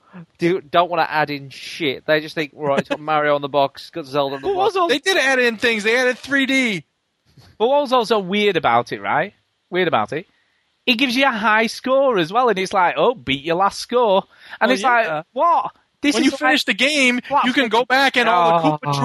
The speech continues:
Speaker 3: Troopas are bowling balls or something, I think.
Speaker 1: Yeah.
Speaker 2: Finish the game? I'm never gonna
Speaker 1: Mario
Speaker 2: finish
Speaker 1: World.
Speaker 2: that
Speaker 3: That
Speaker 2: game on three lives.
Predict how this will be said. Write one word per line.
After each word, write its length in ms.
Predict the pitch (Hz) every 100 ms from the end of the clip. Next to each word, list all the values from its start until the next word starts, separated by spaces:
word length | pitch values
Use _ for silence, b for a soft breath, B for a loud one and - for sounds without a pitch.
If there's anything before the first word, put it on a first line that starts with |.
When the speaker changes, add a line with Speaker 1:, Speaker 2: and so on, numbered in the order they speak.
| 135
Speaker 3:
Troopas 220 | 233 208
are 220 | 220 214 190 b -
bowling 400 | 226 302 254 196
balls 400 | 196 190 175 165
or 60 |
something, 400 | 147 175 170 151
I 80 | 151
think. 320 | - 156 147
Speaker 1:
Yeah. 300 | 165 165 160
Speaker 2:
Finish 260 | 370 381 330
the 80 | 359
game? 240 | 311 -
I'm 140 | 349 359
never 180 | 277
gonna 180 | 247 226
Speaker 1:
Mario 140 | 135 127
Speaker 2:
finish 140 | 190
Speaker 1:
World. 100 | 240
Speaker 2:
that 180 | 196 156
Speaker 3:
That 180 | 214 208
Speaker 2:
game 340 | 160 160 254 240
on 160 | 185
three 300 | - 190 180
lives. 560 | 151 147 180 269 240